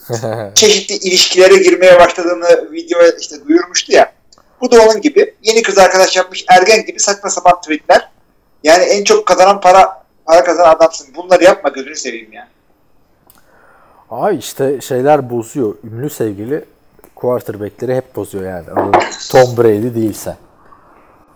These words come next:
Speaker 2: Tom Brady, sen Tom Brady şey, e, Gisele Bündchen öyle oldu.
Speaker 1: Gisele Bündchen'ı toparladı yani Tom Brady.
Speaker 2: T-, tam, tam tersi. E,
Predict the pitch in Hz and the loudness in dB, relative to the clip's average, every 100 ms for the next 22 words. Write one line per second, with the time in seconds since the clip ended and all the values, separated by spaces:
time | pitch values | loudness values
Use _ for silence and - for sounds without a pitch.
0 | _ - 247 240 131 151 302 285 - 165 | _ 0 2 4 6 8 8 4 2 2
1 | 165 185 226 220 214 170 170 127 127 131 | 4 6 6 4 2 0 0 0 -2 -2
2 | 127 127 120 _ _ _ _ _ _ - | -2 -6 -10 _ _ _ _ _ _ -6
3 | 147 156 170 180 190 185 175 151 127 120 | 0 2 2 2 -2 -2 -2 -6 -10 -14
4 | - _ _ _ _ _ _ _ - 113 | -20 _ _ _ _ _ _ _ -16 0
5 | 123 123 120 147 135 127 113 98 101 104 | 4 4 2 -6 -6 -6 -4 -6 -6 -2
6 | 98 95 90 92 85 80 - 80 76 78 | 0 -2 -8 -8 -8 -10 -20 -20 -20 -20
7 | 76 - - - 165 - - _ - _ | -12 -12 -12 -6 -6 -6 -20 _ -20 _
8 | 170 165 165 175 - 170 185 - 165 - | -12 -2 4 4 4 2 2 2 0 0
9 | 127 123 _ _ 147 | -14 -20 _ _ -12